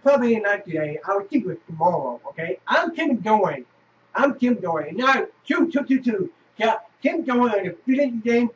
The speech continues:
there's another game. God, I have plenty of time games before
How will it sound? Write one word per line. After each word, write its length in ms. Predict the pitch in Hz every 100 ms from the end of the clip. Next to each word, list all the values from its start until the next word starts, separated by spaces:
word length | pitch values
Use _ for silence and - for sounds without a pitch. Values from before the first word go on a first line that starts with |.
| -
there's 180 | 175 175
another 280 | 190 208
game. 180 | 175 180 - 220
God, 220 | 208 190 - _ _ -
I 80 | 214
have 300 | 220 208 -
plenty 340 | - 233 233
of 80 | -
time 400 | 185 196 190 165
games 420 | 156 180 170 135 - _
before 400 | - 190 190